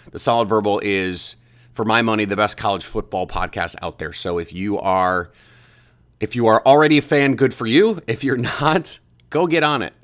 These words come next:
Uh, I ask you to subscribe to this podcast. You, I'm not asking you to subscribe to that one, but go give it a listen, give it a shot.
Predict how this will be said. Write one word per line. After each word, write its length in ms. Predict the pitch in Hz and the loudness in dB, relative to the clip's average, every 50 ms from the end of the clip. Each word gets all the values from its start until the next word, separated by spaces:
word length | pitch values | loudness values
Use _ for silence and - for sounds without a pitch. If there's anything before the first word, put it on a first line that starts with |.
| _ _ _ _ _ _ _ _ _ _ _ - | _ _ _ _ _ _ _ _ _ _ _ 0
Uh, 180 | 104 104 101 - | 2 2 2 4
I 160 | - 107 107 | 4 4 6
ask 220 | 117 127 - - | 4 2 2 -2
you 40 | 123 | -4
to 80 | 117 - | -4 -4
subscribe 460 | - 117 95 - - 113 110 107 101 | -4 -6 -6 -2 0 0 0 0 0
to 40 | 107 | -4
this 140 | 117 113 | -6 -4
podcast. 480 | - - 113 110 107 117 113 110 - - | -2 0 0 0 0 0 -2 -2 -2 -6
You, 100 | 127 131 - | -10 -6 -4
I'm 140 | 170 190 220 | -2 -2 -2
not 160 | 240 240 214 | 0 -2 0
asking 260 | 208 196 - - 175 | -2 -2 -2 -4 -4
you 100 | 165 160 147 | -2 -2 -2
to 80 | 147 | -2
subscribe 840 | 143 - 143 117 104 110 - - - 123 120 120 123 131 135 135 120 | -2 -4 -4 -6 -6 -8 -12 -10 -4 0 2 2 2 2 0 -2 -4
to 100 | - 139 | -4 -2
that 220 | 120 127 139 - | 0 0 0 0
one, 160 | 143 156 156 | -2 -2 -2
but 160 | 147 156 151 - | -2 -4 -2 0
go 160 | 175 196 196 | 0 0 0
give 240 | 139 151 175 147 151 | 2 0 0 0 2
it 40 | |
a 40 | 143 | 0
listen, 500 | 131 139 160 156 - - 160 160 151 127 | 2 2 0 0 -2 -2 -2 -2 -2 -2
give 180 | 104 135 151 147 | -2 0 0 0
it 60 | 147 | 0
a 60 | 139 123 | -2 -2
shot. 600 | - - - 139 117 107 - - - - - - | -4 -2 -2 0 0 -2 -2 -6 -12 -16 -20 -20